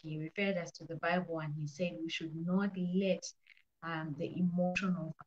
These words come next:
anger consume us, but rather it is something that is in our control, uh, to manage. And we were just,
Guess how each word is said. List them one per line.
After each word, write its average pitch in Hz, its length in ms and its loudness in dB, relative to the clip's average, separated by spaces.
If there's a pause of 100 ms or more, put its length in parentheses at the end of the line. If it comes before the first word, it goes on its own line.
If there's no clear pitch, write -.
(140)
anger 185 440 4 (540)
consume 185 840 2
us, 127 360 -2
but 160 140 -2 (100)
rather 190 500 6
it 165 200 -4
is 156 180 -6
something 190 460 2
that 165 200 -2
is 160 160 -6 (280)
in 196 240 6 (180)
our 160 220 -2 (120)
control, 180 720 2 (460)
uh, 143 220 -4 (100)
to 156 160 -4
manage. 151 680 2 (420)
And 170 320 4
we 160 220 4
were 156 200 0
just, 165 440 4